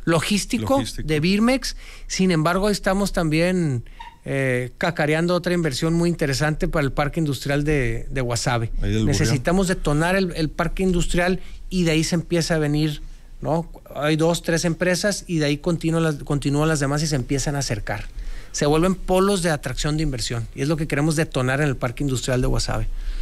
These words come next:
Speaker 2: Muy bien. Y ahorita con, ayer justamente iniciaron, es un proye-, es un programa que depende directamente de esta secretaría en coordinación con la Secretaría de Educación Pública.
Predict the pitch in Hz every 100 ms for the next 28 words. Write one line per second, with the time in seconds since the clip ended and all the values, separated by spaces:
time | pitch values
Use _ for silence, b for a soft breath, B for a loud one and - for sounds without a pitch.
0 | B 120 131 104 120 107 131 135 135 139
1 | - - 131 117 127 120 151 - - 170
2 | 156 143 156 143 123 117 135 143 151 -
3 | 139 135 123 135 120 - 131 120 110 113
4 | 117 127 127 - 95 B B B B -
5 | 123 110 131 135 135 120 117 123 135 127
6 | 131 - 131 110 104 104 117 113 131 120
7 | 107 104 101 117 110 120 - - - 113
8 | 113 101 107 117 113 117 123